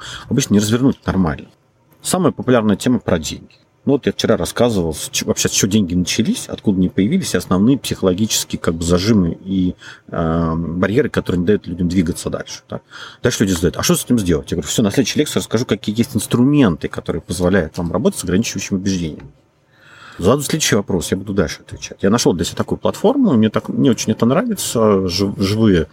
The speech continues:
э, ливы ВКонтакте. И, в принципе, это хороший ка-, канал коммуникации, чем хорошо они сейчас сохраняются. И теперь, когда мне задают вопрос, я говорю: «Во, у меня такая лекция была, сходи посмотри.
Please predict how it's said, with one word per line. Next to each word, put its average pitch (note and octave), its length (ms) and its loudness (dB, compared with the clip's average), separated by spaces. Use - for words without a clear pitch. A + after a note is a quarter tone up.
э, E2+ 180 0
ливы D2+ 480 2
ВКонтакте. - 840 -4
И, A#2+ 380 -12
в - 60 -18
принципе, - 320 -2
это - 80 -8
хороший G2+ 260 -2
ка-, G2+ 180 0
канал G#2 240 2
коммуникации, G2+ 540 0
чем G#3 140 0
хорошо - 240 -2
они F2 80 0
сейчас - 120 -2
сохраняются. - 640 -2
И - 60 -6
теперь, A#2+ 100 0
когда G2+ 200 -2
мне G2 80 2
задают G#2+ 240 0
вопрос, - 280 -2
я G2 80 0
говорю: F2+ 200 2
«Во, G2 40 6
у D#2+ 40 2
меня E2 120 -2
такая G#2 220 0
лекция G2+ 240 0
была, F#2 100 0
сходи A2 180 -4
посмотри. - 480 -2